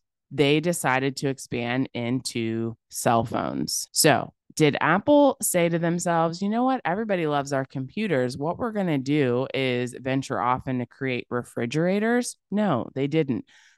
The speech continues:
They decided to go where the market was going. Market was going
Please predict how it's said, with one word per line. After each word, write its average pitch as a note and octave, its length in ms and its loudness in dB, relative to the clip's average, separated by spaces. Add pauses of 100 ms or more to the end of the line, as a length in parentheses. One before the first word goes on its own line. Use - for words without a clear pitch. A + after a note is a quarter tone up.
They B2+ 140 0
decided F3 640 0
to F3 120 -4
go C3+ 260 2
where C3+ 120 2
the C3 120 0
market B2 520 0
was A2 200 -10
going. D2+ 460 -4
Market A#2+ 440 -2
was F#3 180 -2
going B2 500 0